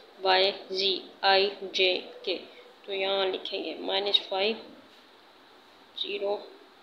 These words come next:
फ़ोर्टीन। ठीक है, तो ये find out हो चुका है। इसको भी वही same method है हमारे पास।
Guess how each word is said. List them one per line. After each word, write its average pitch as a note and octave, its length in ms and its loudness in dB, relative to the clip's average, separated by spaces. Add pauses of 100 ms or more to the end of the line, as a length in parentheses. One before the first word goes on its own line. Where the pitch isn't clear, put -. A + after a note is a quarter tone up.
(200)
फ़ोर्टीन। - 380 -6 (1000)
ठीक B3 260 0
है, C4 80 -2 (440)
तो G#3 60 -8
ये A#3+ 380 8 (140)
find F#3+ 340 4
out A#3+ 220 4 (600)
हो F#3+ 120 2
चुका F3+ 300 -8
है। - 220 -8 (3250)
इसको - 280 6
भी C4+ 140 4
वही B3 320 8
same A3 300 4
method A3 340 4
है G#3 100 4
हमारे G#3 240 2
पास। G#3 340 0